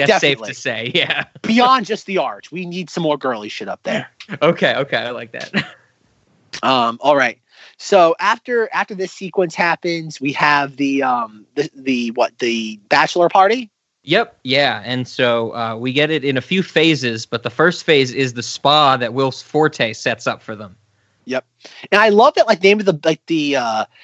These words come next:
Speaker 2: the name of the spa is, like, He Time Spa,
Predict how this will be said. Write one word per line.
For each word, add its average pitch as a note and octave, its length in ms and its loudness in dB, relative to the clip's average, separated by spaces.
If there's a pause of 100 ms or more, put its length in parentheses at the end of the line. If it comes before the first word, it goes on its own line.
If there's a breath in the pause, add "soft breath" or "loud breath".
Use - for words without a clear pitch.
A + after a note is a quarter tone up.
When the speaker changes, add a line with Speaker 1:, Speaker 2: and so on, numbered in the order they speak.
(340 soft breath)
Speaker 2:
the D3+ 80 -6
name F3+ 200 4
of G#3 60 -4
the F#3 80 -2
spa C3+ 680 0 (360)
is, D3 220 -6
like, A#2+ 500 -6 (200)
He F3+ 280 -6
Time G3 400 2
Spa, F#3+ 580 4